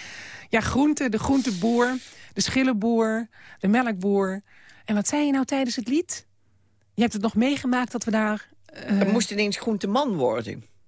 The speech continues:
Speaker 1: Waarom denk je dat dat was?
Speaker 2: Ja, ik denk dat ze van het woordje boeren af wilden... omdat ze dat, eh, niet zo chic vonden.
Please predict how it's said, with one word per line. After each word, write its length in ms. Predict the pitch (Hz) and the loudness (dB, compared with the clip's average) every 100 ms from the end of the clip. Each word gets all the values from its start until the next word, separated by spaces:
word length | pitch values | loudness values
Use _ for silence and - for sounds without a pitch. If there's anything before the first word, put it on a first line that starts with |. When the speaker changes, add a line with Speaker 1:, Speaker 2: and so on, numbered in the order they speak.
| - _ _ | -20 _ _
Speaker 1:
Waarom 300 | - 233 294 | 0 0 2
denk 180 | 311 339 | 0 0
je 80 | - | -2
dat 120 | 302 | -2
dat 180 | 311 302 | 0 -2
was? 480 | 320 302 - - - _ _ _ _ _ _ _ - - 151 | -2 -2 -4 -8 -12 _ _ _ _ _ _ _ -20 -10 -8
Speaker 2:
Ja, 600 | 170 165 175 233 247 131 - _ _ _ _ _ _ _ _ _ _ | -6 -6 -2 0 2 0 -6 _ _ _ _ _ _ _ _ _ _
ik 240 | - 262 175 | -2 0 2
denk 240 | 185 165 | 0 0
dat 160 | 165 - | -4 -4
ze 140 | 156 | -4
van 140 | 160 | -2
het 140 | 151 - | -2 -4
woordje 300 | 156 139 139 | -6 -6 -10
boeren 460 | 127 214 277 196 | -6 -2 0 0
af 160 | 143 143 | -2 -2
wilden... 320 | 147 139 165 | -2 -2 -2
omdat 340 | - 196 170 - | -4 -2 -2 -4
ze 160 | - | -6
dat, 220 | 156 139 - - | -4 -4 -6 -14
eh, 460 | - 139 127 123 110 - - | -6 -2 -2 -4 -6 -10 -6
niet 260 | 151 175 147 | -2 -2 -2
zo 180 | - | -6
chic 280 | - - - | -4 -4 -6
vonden. 380 | - 453 330 233 | -6 -6 -4 -6